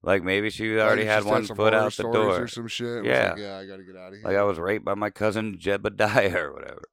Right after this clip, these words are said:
Speaker 2: That's racist to assume his name was Jebediah.
Speaker 1: Why is that racist?
Speaker 2: You fucking Amish hater.
Speaker 1: That's not a race.
Speaker 2: So who'd you pick?
Speaker 1: I was gonna change my bet to the Indian girl, the Mexican girl.
Speaker 2: <coughs> That's who you picked, the Mexican girl?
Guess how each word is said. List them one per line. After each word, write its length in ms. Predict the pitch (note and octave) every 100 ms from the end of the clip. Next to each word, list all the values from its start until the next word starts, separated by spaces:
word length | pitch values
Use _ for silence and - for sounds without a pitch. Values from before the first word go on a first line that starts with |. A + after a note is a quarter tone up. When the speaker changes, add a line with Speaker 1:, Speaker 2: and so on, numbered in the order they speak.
| _
Speaker 2:
That's 200 | - -
racist 480 | F2 G2 A2+ D#2+ -
to 100 | E2+
assume 300 | E2 G2 F2
his 120 | E2+
name 200 | F2+ F#2
was 160 | F2 D2+
Jebediah. 720 | F2+ D#2+ D2+ E2+ E2+ D#2 D#2
Speaker 1:
Why 180 | - C3+
is 80 | F#3+
that 140 | G#3
racist? 760 | F#2+ F2 D3 - D#2 - - - _ - - - -
Speaker 2:
You 80 | G#2
fucking 380 | - B2 G2 E2+
Amish 400 | F#2 G2 G2 G#2+
hater. 380 | G2+ G#2 G2+ _ _ _ _ _ _ _ _ _ _
Speaker 1:
That's 180 | - -
not 260 | E3 C#3 B2
a 40 |
race. 540 | A2 C#3+ A#2 - - - _ _ _
Speaker 2:
So 140 | -
who'd 200 | B2+ E3+
you 80 | F#3+
pick? 320 | - F#3 C#3 - _ _ _ _ _ _ _ _ _ _
Speaker 1:
I 60 | A#2
was 80 | B2
gonna 140 | D#3
change 220 | C3+ C#3+ B2+
my 120 | B2+
bet 240 | A#2 A#2+ -
to 100 | A#2
the 340 | A#2 A2+ G#2 -
Indian 340 | A#2 A2 G2+
girl, 300 | F#2 F2+ F2
the 60 | F2+
Mexican 400 | G#2 G2 F#2 E2+
girl. 280 | E2+ E2+ -
Speaker 2:
<coughs> 60 | -
That's 180 | G2+ -
who 60 |
you 100 | A#2
picked, 200 | A2+ C3
the 80 | A2+
Mexican 360 | A#2 A2+ C3 C3
girl? 300 | C#3 C#3